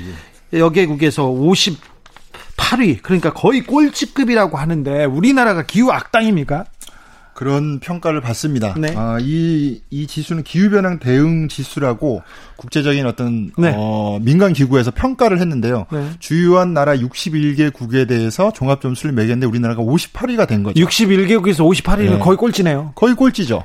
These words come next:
Speaker 2: 예.
Speaker 1: 이게 제일 결정적인 게 뭐냐면 온실가스 감축 노력이 너무 미흡하다라는
Speaker 2: 예,
Speaker 1: 겁니다.
Speaker 2: 예.
Speaker 1: 이천삼십 년 목표가 우리나라가 있긴 있습니다.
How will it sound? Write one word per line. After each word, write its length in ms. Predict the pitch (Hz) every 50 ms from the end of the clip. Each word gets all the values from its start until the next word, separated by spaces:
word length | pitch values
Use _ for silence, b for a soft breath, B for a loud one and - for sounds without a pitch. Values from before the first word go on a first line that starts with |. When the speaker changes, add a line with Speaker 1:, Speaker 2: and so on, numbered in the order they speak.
| - 175
Speaker 2:
예. 220 | 156 160 180 180 B B B B B B B B B B B
Speaker 1:
이게 240 | 208 247 240 180 143
제일 240 | - - 156 220 214
결정적인 500 | - 151 143 - 214 196 180 151 151 160
게 100 | 175 202
뭐냐면 360 | 180 135 131 131 143 160 175
온실가스 920 | 143 - 127 151 196 220 - 254 247 233 - - 214 208 202 - - 202
감축 340 | - 151 143 143 - 190 175
노력이 280 | 160 139 131 147 151 156
너무 140 | 127 175 226
미흡하다라는 640 | 214 131 139 175 175 - 147 143 131 117 113 - 156
Speaker 2:
예, 220 | 143 151 156 160 165
Speaker 1:
겁니다. 200 | 175 147 127 127
Speaker 2:
예. 120 | 139 160 170 B B B B -
Speaker 1:
이천삼십 680 | 160 160 - 196 190 185 - 277 294 302 214 294 311
년 260 | 302 294 294 285 247
목표가 340 | 175 131 - - 160 151 151
우리나라가 320 | 131 120 135 127 123 127
있긴 320 | 127 131 131 - - 214 151
있습니다. 460 | 113 - - - 120 104 92 98